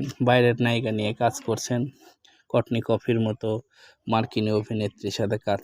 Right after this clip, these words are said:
করছে, অভিনয় করছেন। এছাড়াও ইধিকা পাল ইন্ডিয়ান একজন টিভি ভালো অভিনেত্রী ছিল, তাকে নিয়ে প্রিয়তমার মতো ব্লকবাস্টার ছবি উপহার দিয়েছেন। এই যে আপনারা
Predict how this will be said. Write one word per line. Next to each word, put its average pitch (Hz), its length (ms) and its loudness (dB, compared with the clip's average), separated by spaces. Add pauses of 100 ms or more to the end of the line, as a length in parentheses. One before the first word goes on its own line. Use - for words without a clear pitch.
করছে, 104 320 -6
অভিনয় 110 320 0
করছেন। 110 420 -6
এছাড়াও 110 460 0
ইধিকা 120 400 0 (120)
পাল 107 180 2 (560)
ইন্ডিয়ান 110 460 4
একজন 104 320 -2 (720)
টিভি 117 260 2 (160)
ভালো 117 260 4
অভিনেত্রী 110 540 0
ছিল, 107 220 -4 (580)
তাকে 117 260 0
নিয়ে 110 220 2 (240)
প্রিয়তমার 117 580 2
মতো 110 160 -2
ব্লকবাস্টার 110 640 0
ছবি 110 300 -2
উপহার 107 320 -2
দিয়েছেন। 107 500 -2 (1040)
এই 113 120 2
যে 120 80 4
আপনারা 113 360 0